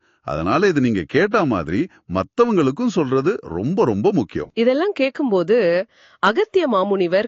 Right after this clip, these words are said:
Speaker 2: கடைசியா சொன்ன ஒரு வரி மனசுல ஓடுது. "அனைத்து திறமைகளும் உன்னிடத்தில் உள்ளது, உன்னை நீ செதுக்கு, அப்பொழுது நீ உன்னை வெல்கின்ற பொழுது அனைத்திலும் வெல்வாய்" அப்படின்னு சொல்றாரு.
Speaker 1: ஆமா.
Speaker 2: அன்பு, கருணை, ஞானம்,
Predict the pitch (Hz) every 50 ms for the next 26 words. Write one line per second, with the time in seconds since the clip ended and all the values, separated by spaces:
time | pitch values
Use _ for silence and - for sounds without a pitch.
0 | - - 180 185 196 226 - - 254 254 254 240 - 202 196 180 170 151 160 160
1 | 156 135 151 156 180 233 214 175 160 170 180 - - 185 156 135 135 143 143 135
2 | 131 131 - _ _ _ _ _ _ _ _ - - 156 165 196 214 247 - _
3 | _ - 262 262 233 - - 185 185 202 226 233 233 208 226 226 233 254 240 180
4 | 170 180 185 180 175 185 180 - 240 226 196 160 147 139 139 135 156 202 294 311
5 | _ _ _ _ - - 170 180 190 196 196 190 196 226 277 240 185 175 220 320
6 | 370 - - 220 180 160 165 _ - 170 180 262 - _ _ _ - - 156 _
7 | - 190 185 180 160 170 165 170 202 269 339 339 240 202 190 175 156 143 156 175
8 | 208 208 233 220 202 185 180 - - 151 143 156 269 349 254 170 160 170 202 226
9 | - - - 233 233 311 349 254 170 147 143 139 151 151 151 143 143 131 131 160
10 | 226 226 - 147 123 110 117 120 117 - - - _ _ - 82 82 82 78 67
11 | - _ _ _ _ - - 175 190 196 190 185 175 160 160 156 156 156 151 _
12 | _ - 202 190 190 196 190 180 156 147 143 143 139 - - - 147 160 165 170
13 | 180 180 180 160 151 156